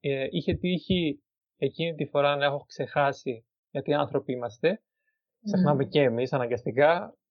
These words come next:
Speaker 2: Ε,
Speaker 1: ε,
Speaker 2: ναι.
Speaker 1: να έχω πράγματα μαζί μου για να κάνω ανάταξη της υπογλυκαιμίας. Οπότε περπατούσαμε με τον κολλητό μου, θυμάμαι χαρακτηριστικά, ήτανε βράδυ, γιατί το καλοκαίρι κάνουμε έτσι μεγάλες βόλτες.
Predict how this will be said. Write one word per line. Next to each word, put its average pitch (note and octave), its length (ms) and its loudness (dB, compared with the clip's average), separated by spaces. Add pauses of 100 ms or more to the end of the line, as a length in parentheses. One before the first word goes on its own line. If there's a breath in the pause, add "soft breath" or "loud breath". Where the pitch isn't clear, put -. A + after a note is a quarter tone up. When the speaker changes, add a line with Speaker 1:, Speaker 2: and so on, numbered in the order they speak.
Speaker 2:
Ε, D3 180 2
Speaker 1:
ε, C3 180 2
Speaker 2:
ναι. B2+ 80 0 (320)
Speaker 1:
να C#3 120 -4
έχω C#3+ 180 0
πράγματα C3+ 480 0
μαζί A#2+ 360 -6
μου B2 280 -8
για A#2 140 -6
να A#2+ 260 -2
κάνω C3 220 -2
ανάταξη B2 400 -4
της - 100 -10
υπογλυκαιμίας. A#2+ 880 -4 (800)
Οπότε F3 1080 4
περπατούσαμε E3 880 0
με C3+ 100 -4
τον C#3 120 0
κολλητό B2+ 500 2
μου, D3+ 80 -4
θυμάμαι D3 340 -4
χαρακτηριστικά, C3 840 -2
ήτανε D3 300 -4
βράδυ, C#3 600 0 (420)
γιατί C#3+ 800 -6
το - 60 -12
καλοκαίρι C3+ 520 -2
κάνουμε B2+ 420 -2
έτσι B2 400 -6
μεγάλες A#2+ 420 -2
βόλτες. B2+ 460 0